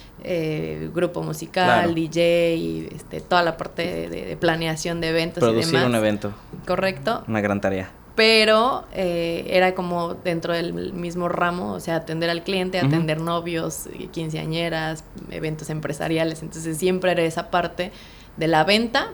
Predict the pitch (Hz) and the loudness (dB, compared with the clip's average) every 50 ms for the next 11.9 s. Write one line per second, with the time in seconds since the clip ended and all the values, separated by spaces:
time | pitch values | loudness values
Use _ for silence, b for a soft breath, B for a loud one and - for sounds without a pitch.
0 | - - - - 175 170 165 160 156 156 160 160 160 160 165 160 156 151 156 - | -12 -10 -4 -2 0 2 2 2 2 0 0 0 0 0 0 2 0 0 0 0
1 | 170 180 185 185 170 151 143 160 160 - 165 160 160 156 160 160 156 156 156 - | 0 0 0 -2 -4 -4 -6 -8 -6 -6 -4 -4 -2 -2 -2 -2 -2 -2 -2 0
2 | - 127 120 117 110 104 120 123 123 - 143 127 117 107 113 113 117 113 - 117 | 2 4 4 4 6 6 6 4 4 4 0 0 2 2 2 2 0 2 2 2
3 | 110 104 101 98 101 98 98 104 - - 104 95 104 104 104 110 104 92 98 95 | 4 4 2 2 0 -2 -2 -2 -4 -4 -2 0 0 0 0 0 -2 -2 -2 -4
4 | 92 90 87 90 90 - - 98 95 95 95 92 92 90 90 92 95 104 139 156 | -2 -4 -4 -8 -6 -2 0 2 4 4 2 2 0 -2 -4 -4 -2 -4 -4 -2
5 | - - 190 185 190 202 196 202 - 180 - - 185 185 185 185 214 220 214 214 | 0 2 2 4 4 2 2 0 -2 -6 -4 -4 -4 -4 -2 -2 -2 -4 -4 -4
6 | 226 220 214 220 214 208 - 185 180 - - 190 185 190 185 185 - - 190 185 | -4 -4 -2 -2 -2 -2 -4 -6 -4 -2 0 0 0 0 -2 -6 -6 -6 -6 -4
7 | 190 190 180 180 - 180 175 175 175 - 208 208 185 165 165 156 - - - 175 | -4 -4 -4 -6 -6 -6 -6 -6 -6 -4 -4 -4 -4 -4 -4 -6 -6 -4 -2 -2
8 | 170 165 - - - - - - - - - - 170 165 - - - - - - | -2 -2 -4 -8 -16 -18 -18 -18 -18 -16 -10 -8 -6 -6 -6 -8 -12 -14 -16 -16
9 | - - - - - - - - - - 87 - 139 156 165 - 214 185 170 165 | -18 -18 -20 -18 -18 -18 -18 -16 -12 -6 0 2 2 2 2 2 2 2 2 2
10 | - - 143 - 127 113 - 139 135 135 123 113 - 123 113 113 107 - 113 110 | 2 0 0 0 -2 0 0 0 -2 -2 -2 0 0 0 0 0 2 4 4 4
11 | 101 107 104 101 95 95 95 98 104 113 123 113 101 101 95 - - 139 | 4 4 2 2 2 0 0 0 0 0 0 0 2 0 0 0 0 -4